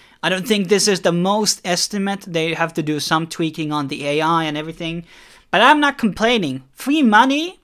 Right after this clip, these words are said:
is free money. Only thing you need to do is get the extension. You can use my ref link down below. And you don't even need to do, need to do the phone verification. Uh, you want to do it though, because in the future there will be a staking service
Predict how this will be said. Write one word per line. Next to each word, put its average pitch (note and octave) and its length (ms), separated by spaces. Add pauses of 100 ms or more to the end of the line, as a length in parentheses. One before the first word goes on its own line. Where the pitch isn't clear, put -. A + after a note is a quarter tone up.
(140)
is F#3 200
free G#3+ 300
money. E3 400
Only A3 240
thing A3 220
you F3 80
need G#3 200
to G3+ 60
do G3 320
is F3 340
get F#3+ 200
the F3+ 80
extension. E3+ 760
You D3 140
can D3 100
use D3+ 220
my D#3 180
ref D#3 280
link D3 240
down D3+ 240
below. E3+ 500 (400)
And E3 140
you A#3 80
don't C4+ 160
even A3+ 240
need G3+ 180
to G3+ 60
do, G3 280
need G3 240
to G#3 60
do F3+ 220
the F#3+ 100
phone F#3 260
verification. F3+ 920 (280)
Uh, E3+ 160
you F#3+ 140
want A#3 240
to G3 80
do F3 220
it D3 180
though, D#3 320
because E3 540
in D#3+ 80
the D#3 40
future G#3 540
there D#3+ 100
will F3 120
be E3 160
a D3+ 40
staking F#3 520
service F#3+ 580